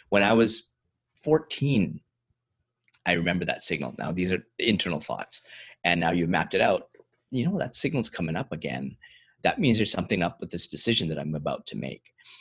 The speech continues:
And that's why we have to dig really deep into figuring out what our unique individual signals are. It doesn't, we can still have that flow. We can still have the hairs on the back of our neck. We just have to know at what point do those things come up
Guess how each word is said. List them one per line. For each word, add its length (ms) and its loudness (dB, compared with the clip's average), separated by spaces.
And 120 0
that's 260 2
why 120 4
we 120 4
have 100 4
to 60 -6
dig 240 2
really 220 2
deep 360 4
into 180 -4
figuring 340 -2
out 100 0
what 100 0
our 220 -2
unique 480 2
individual 440 0
signals 360 -4
are. 100 -4
It 120 -4
doesn't, 280 2
we 140 2
can 220 -2
still 280 4
have 180 4
that 180 2
flow. 320 4
We 160 6
can 120 0
still 320 4
have 240 4
the 80 4
hairs 220 4
on 60 0
the 60 0
back 260 0
of 80 -4
our 80 -4
neck. 300 -4
We 100 2
just 140 2
have 140 2
to 60 -2
know 360 4
at 160 2
what 240 4
point 380 -2
do 80 -4
those 260 -2
things 280 -2
come 220 -6
up 140 -8